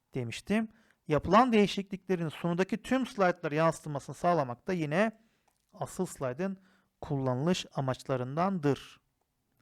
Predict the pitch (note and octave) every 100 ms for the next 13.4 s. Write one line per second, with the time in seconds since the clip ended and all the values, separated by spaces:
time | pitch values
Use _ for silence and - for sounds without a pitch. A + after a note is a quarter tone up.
0 | _ _ _ _ _ - E3+ F#3+ G3+ -
1 | A3 A3 C#4 C4+ A#3 A3+ G#3 - F#3 D#3
2 | C3+ D3 D3+ F#3 F#3+ G3 A3+ A#3 - G#3+
3 | A3 F#3 A#3 B3 G#3 - D#3 E3+ A3 -
4 | _ _ _ _ _ _ _ _ D#3+ D3
5 | D3 D3 F3 C#3+ - - _ _ _ _
6 | _ _ _ _ E3 F3 - A#3 A#3 F#3
7 | D#3+ C#3 - D3+ D#3+ G3+ - _ _ _
8 | C3+ C3+ F3 C#3+ D#3 E3+ E3+ E3+ E3+ D#3
9 | D3 - D#3 C3 F#3 - - D#3 D#3 A#3
10 | G3+ E3+ C#3+ C3 - D3 F#3+ A#3 _ _
11 | _ _ _ - D3 G#3 F3 E3 D#3+ D#3
12 | F3 E3 D3+ D3 D3+ - C#3 C3 A#2+ A2+
13 | C3 C#3 G3